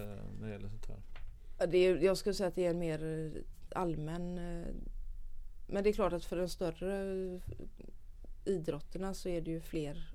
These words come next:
Speaker 2: eh, f-, på fler håll det är aktuellt, så att säga. Men det, jag skulle säga att det är en mer allmän diskussion som, eh,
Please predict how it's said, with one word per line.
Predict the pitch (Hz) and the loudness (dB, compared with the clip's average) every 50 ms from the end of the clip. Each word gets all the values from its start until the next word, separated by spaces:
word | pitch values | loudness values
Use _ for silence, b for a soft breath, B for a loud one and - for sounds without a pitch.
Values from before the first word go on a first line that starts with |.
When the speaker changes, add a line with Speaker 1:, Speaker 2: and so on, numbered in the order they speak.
| - - - - - - | -6 -6 -6 -6 -6 -6
Speaker 2:
eh, | - - - - - - - - - - - - - - - - - - - - - - - - - - | -8 -8 -6 -6 -6 -6 -6 -6 -6 -6 -6 -6 -8 -6 -8 -10 -10 -8 -8 -8 -8 -8 -8 -8 -10 -10
f-, | - - - - - - - - - - - - - - - - | -10 -10 -10 -10 -10 -10 -10 -10 -10 -10 -10 -12 -12 -12 -10 -8
på | - 175 | -8 -6
fler | - 190 180 170 | -2 0 0 0
håll | 175 165 151 151 | 0 -2 -2 -2
det | 156 | -4
är | 160 | -4
aktuellt, | 160 - - 214 202 185 175 - | -6 -4 -4 -4 -4 -4 -4 -4
så | - 180 | -4 -4
att | |
säga. | 170 175 175 185 B B B B B B B B B B B B B - - - - - - | -6 -6 -6 -6 B B B B B B B B B B B B B -8 -8 -8 -8 -6 -4
Men | - 196 190 | 0 2 4
det, | 190 196 | 4 6
jag | 190 190 196 190 | 6 6 4 2
skulle | 190 - 202 | 0 -2 -2
säga | 196 196 175 | -2 -2 -2
att | 170 - | 0 0
det | 175 | 0
är | 170 | 0
en | 165 | 0
mer | 165 160 156 | 0 -2 -2
allmän | - - 170 165 156 160 165 175 | 0 0 0 0 0 0 -2 -2
diskussion | 180 196 - - - 180 - - - 151 160 | -2 -4 -4 -6 -6 -4 -4 -4 -2 -2 -2
som, | 160 - 175 165 165 165 165 | -4 -4 -4 -4 -4 -4 -4
eh, | 165 165 165 165 - | -4 -4 -4 -4 -6